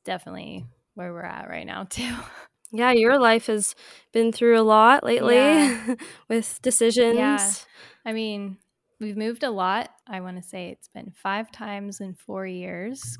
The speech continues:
Speaker 1: cross country. And in my adult life, I just added it up, I have moved eight times. <laughs> So, yeah,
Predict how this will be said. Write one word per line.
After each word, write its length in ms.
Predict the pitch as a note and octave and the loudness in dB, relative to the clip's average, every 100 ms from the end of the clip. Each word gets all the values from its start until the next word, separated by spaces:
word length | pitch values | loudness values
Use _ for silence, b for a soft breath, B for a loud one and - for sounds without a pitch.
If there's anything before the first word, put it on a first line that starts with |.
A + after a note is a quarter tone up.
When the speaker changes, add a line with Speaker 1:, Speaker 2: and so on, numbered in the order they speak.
| - | -6
Speaker 1:
cross 320 | G3+ F#3+ - | -6 -6 -10
country. 520 | - F#3+ G3+ A3+ D#4+ _ _ b b b b b _ _ | -12 -10 -6 -8 -8 _ _ b b b b b _ _
And 720 | G#3 G3 F#3 F#3 F3+ F3 F3 - _ _ _ _ _ _ | -4 -2 -4 -6 -8 -12 -12 -16 _ _ _ _ _ _
in 180 | A3+ A3+ | -6 -2
my 140 | A3 | -2
adult 540 | G#3+ G#3 B3 F#4+ G4+ - | -4 -4 -6 -6 -8 -8
life, 360 | G3 F3 G#3 - | -4 -4 -4 -6
I 140 | G3+ | -8
just 200 | G3+ A#3 | -8 -8
added 300 | - G#3 G3 | -6 -6 -6
it 100 | F3+ | -8
up, 240 | F#3 G#3+ - - | -8 -8 -10 -10
I 120 | G3 | -6
have 180 | G3 F#3+ | -6 -8
moved 560 | F#3+ F#3 F3+ F#3 - _ _ _ _ _ _ | -8 -8 -10 -14 -20 _ _ _ _ _ _
eight 240 | - G3 - | -8 -8 -8
times. 580 | G3 F3 F#3 A3 - - | -12 -10 -10 -10 -12 -14
<laughs> 40 | _ _ _ - D#4+ - - _ _ _ B B B B B | _ _ _ 0 0 -2 -18 _ _ _ B B B B B
So, 640 | - B3+ A3 A3 G#3+ G#3+ - - _ _ _ _ _ | 0 2 4 2 0 -2 -6 -14 _ _ _ _ _
yeah, 200 | B3+ D4+ | -2 -2